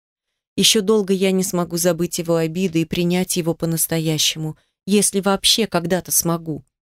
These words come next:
Но красоты, мужественной и захватывающей дух ему не занимать. Даже прислуга по нему слюнки пускает. Хотя зачем я их сравниваю?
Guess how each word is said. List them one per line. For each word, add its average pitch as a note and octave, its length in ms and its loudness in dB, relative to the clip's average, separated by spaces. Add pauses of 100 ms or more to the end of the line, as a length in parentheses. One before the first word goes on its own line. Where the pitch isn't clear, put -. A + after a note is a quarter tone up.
(480)
Но G#3 180 6
красоты, G#3 840 0 (580)
мужественной F3 840 2
и E3+ 140 -4
захватывающей F3 840 0
дух F#3+ 300 0
ему D#3+ 240 2
не D3+ 120 2
занимать. C#3+ 640 -4 (160)
Даже D#3+ 300 2
прислуга G3 500 0
по F3 120 -2
нему E3+ 180 2
слюнки F3+ 460 0
пускает. C#3+ 680 -2 (480)
Хотя G3+ 220 -2
зачем A#3 380 0
я B3 160 2
их A#3+ 100 -6
сравниваю? D3+ 760 -2